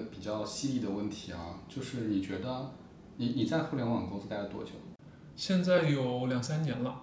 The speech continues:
Speaker 1: 嗯。
Speaker 2: 嗯。
Speaker 1: 你觉得给你增值了吗？如果按照你那个价值体系。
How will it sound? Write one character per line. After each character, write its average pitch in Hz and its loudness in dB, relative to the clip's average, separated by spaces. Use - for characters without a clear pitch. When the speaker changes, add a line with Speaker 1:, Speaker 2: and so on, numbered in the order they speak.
Speaker 1:
嗯。 98 -2
Speaker 2:
嗯。 135 6
Speaker 1:
你 117 2
觉 120 0
得 135 0
给 117 0
你 117 2
增 117 2
值 101 0
了 95 -4
吗？ 90 -8
如 120 2
果 123 6
按 120 6
照 117 2
你 101 2
那 92 -2
个 95 -6
价 139 6
值 113 0
体 - -6
系。 - -8